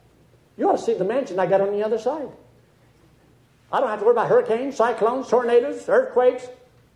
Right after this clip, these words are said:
fire. It's all insured for eternity.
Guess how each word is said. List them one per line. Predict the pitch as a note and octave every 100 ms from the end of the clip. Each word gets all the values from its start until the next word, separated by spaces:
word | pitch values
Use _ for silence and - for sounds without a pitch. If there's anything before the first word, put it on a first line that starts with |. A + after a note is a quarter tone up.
| _
fire. | - A#3 B3+ C4+ C4 - - _ _ _ _ _
It's | E3+
all | F#3 A#3+
insured | C4+ B3+ D4 F#3 - - - _ _ _ _ - - _ _ - _ - -
for | E3
eternity. | C#3+ E3 E3+ C3+ F#2+